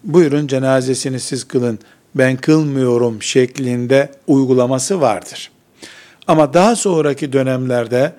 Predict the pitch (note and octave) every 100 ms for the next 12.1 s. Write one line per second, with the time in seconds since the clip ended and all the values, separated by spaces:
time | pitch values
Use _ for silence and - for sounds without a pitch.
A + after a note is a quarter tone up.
0 | - - _ _ C3+ D3+ - F#3+ F#3 F#3
1 | F#3 F#3 E3 D#3 D#3+ _ _ - C#3+ D#3
2 | C#3+ C3+ C3+ - C3+ C3 C3 C3+ C3 C3
3 | C3+ B2 C#3+ C3 - C3 C3+ D#3 C3 -
4 | _ _ _ D3 C3 B2 B2 A#2+ A#2+ A#2
5 | G#2+ A2 F#2+ - - _ - G#3+ G#3+ G3
6 | D#3+ G3 E3 C#3+ B2+ - - _ - E3
7 | F#3+ F3+ F3 - E3 D#3+ C#3 D3+ D#3 _
8 | _ _ _ E3 F3 G3 F3+ F3 F3 F3
9 | D#3 - _ _ _ C3+ C#3 D3+ D3+ D3+
10 | F#3 C#3 - - C3+ B2 D3 D#3+ C#3 D3
11 | C3+ G#2+ - _ - B2 A2+ D3+ C#3 A#2